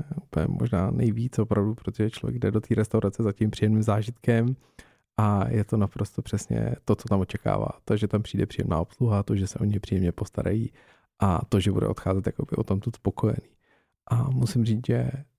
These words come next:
tohle velmi úzce třeba dneska souvisí i s, recenzema, který dneska běží v elektronické podobě. Teď já mali-, možná maličko od toho odbočím, ale ono se to k tomu vztahuje víceméně taky. A pro mě je vždycky strašně důležité, eh,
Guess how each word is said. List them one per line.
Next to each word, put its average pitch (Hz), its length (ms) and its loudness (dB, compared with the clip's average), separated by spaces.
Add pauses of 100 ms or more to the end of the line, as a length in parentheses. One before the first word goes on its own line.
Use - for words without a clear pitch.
tohle 117 220 4
velmi 117 320 4
úzce 117 240 -2
třeba 120 200 -2
dneska 113 260 0
souvisí 113 560 0
i 110 960 0
s, - 200 -10 (880)
recenzema, 120 640 2
který 113 320 -6
dneska 113 300 -4
běží 110 320 2
v - 100 -4
elektronické 110 480 0
podobě. 117 480 2
Teď - 200 -14
já 104 80 -4
mali-, 104 300 0
možná 104 220 4
maličko 104 340 0
od 107 80 -2
toho 104 140 2
odbočím, 113 540 0 (680)
ale 104 160 4
ono 110 180 2
se 113 100 2
to 113 100 0
k - 60 -14
tomu 117 160 2
vztahuje 110 300 2
víceméně 120 420 2
taky. 110 400 -2 (380)
A 104 300 4
pro 110 200 2
mě 104 120 4
je 110 60 4
vždycky 110 260 -4
strašně - 340 2
důležité, 110 600 2
eh, - 800 -12